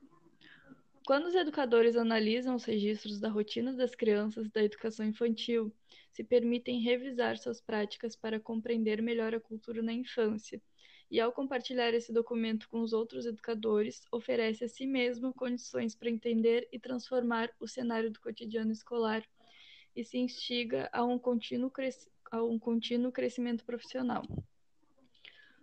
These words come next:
Quando as crianças têm acesso a este documento,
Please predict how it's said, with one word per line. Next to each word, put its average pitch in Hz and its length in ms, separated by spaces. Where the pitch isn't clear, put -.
Quando 247 220
as 285 100
crianças 277 480
têm 262 220
acesso 226 480
a 208 60
este 214 200
documento, 220 760